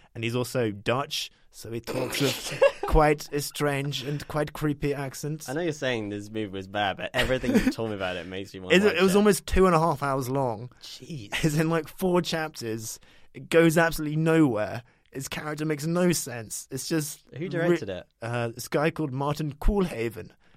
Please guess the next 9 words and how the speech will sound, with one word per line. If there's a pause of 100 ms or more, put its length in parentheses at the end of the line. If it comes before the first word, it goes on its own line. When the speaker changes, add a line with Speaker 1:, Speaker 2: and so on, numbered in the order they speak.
(120)
Speaker 1:
It's
a
pretty
cool
name. (300)
Speaker 2:
<laughs> (260)
Speaker 1:
Hey.
Speaker 2:
Martin
Coolhaven.